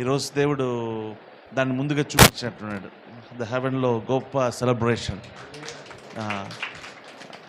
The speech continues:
అది మార్నింగ్ కూడా నాకు క్లిక్ అవ్వాలి అసలు యాక్చువల్గా. ఇదంతా సడన్గా బాప్టిజం టైంలో నాకు ఆ కళ గుర్తొచ్చింది. ఆ, నాకు కూర్చున్నప్పుడు, టేబుల్ అరేంజ్ చేస్తున్నప్పుడు నాకు ఇది, ఈ యొక్క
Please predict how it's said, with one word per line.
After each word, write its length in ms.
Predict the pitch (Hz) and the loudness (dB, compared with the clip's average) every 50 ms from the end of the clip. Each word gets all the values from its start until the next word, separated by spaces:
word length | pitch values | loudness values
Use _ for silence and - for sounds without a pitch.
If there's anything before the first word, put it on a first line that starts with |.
| - | -4
అది 100 | - 143 | -2 2
మార్నింగ్ 300 | 147 156 170 190 202 208 | 4 4 4 4 4 4
కూడా 100 | 208 208 | 4 6
నాకు 160 | 196 180 - - | 4 4 2 0
క్లిక్ 260 | 170 175 175 - 196 | -4 -4 -2 4 6
అవ్వాలి 200 | 202 185 165 143 | 6 8 8 6
అసలు 180 | 120 - 120 | 4 4 2
యాక్చువల్గా. 420 | 117 117 - - 139 135 113 107 - - | 2 2 2 -2 -2 -2 -2 -2 -4 -4
ఇదంతా 460 | 117 131 131 139 135 - 160 147 131 - - - - - - - - | -4 -2 -2 -2 0 2 4 4 4 2 -4 -12 -16 -16 -16 -14 -10
సడన్గా 580 | - - 180 185 196 208 214 202 202 180 165 | -2 0 2 2 4 4 6 6 8 8 8
బాప్టిజం 560 | 156 135 143 139 147 - 170 175 175 196 185 170 | 6 6 4 4 4 4 0 2 2 2 2 4
టైంలో 840 | 165 170 170 175 190 202 208 214 208 185 175 165 156 147 143 135 135 | 4 4 4 4 4 4 4 6 6 6 6 6 6 4 4 2 2
నాకు 160 | 135 139 135 | 0 0 0
ఆ 40 | 139 | 0
కళ 260 | 139 - 170 190 185 | 0 4 2 4 4
గుర్తొచ్చింది. 480 | 165 165 - 156 127 - - 110 101 98 - - - - - - - - - - - - | 2 0 -2 -2 -4 -4 -6 -10 -12 -12 -14 -18 -20 -20 -20 -20 -20 -20 -20 -20 -12 -8
ఆ, 340 | 110 110 110 110 110 110 110 - - - - - | -6 -6 -4 -4 -4 -4 -6 -6 -8 -12 -8 -6
నాకు 160 | 151 147 - | -6 -6 -4
కూర్చున్నప్పుడు, 460 | - 165 147 - 160 165 147 - 165 | -4 -6 -6 -2 -2 -2 -2 -2 -4
టేబుల్ 300 | 151 - 151 156 156 156 | 0 2 2 4 6 6
అరేంజ్ 260 | 143 143 156 156 151 147 | 6 6 6 4 4 2
చేస్తున్నప్పుడు 680 | 139 - - 143 143 120 - 147 160 160 147 127 120 120 - - - - - - _ _ _ - | 0 0 -2 -6 -6 -4 -4 -4 -2 -2 -2 -2 -4 -6 -12 -18 -20 -20 -20 -20 _ _ _ -4
నాకు 300 | 127 127 123 - 127 131 | -4 -4 -4 -2 -2 -2
ఇది, 340 | 127 123 131 131 127 131 | -2 0 -2 0 0 2
ఈ 80 | 127 131 | 4 4
యొక్క 200 | 135 127 117 - | 4 4 2 2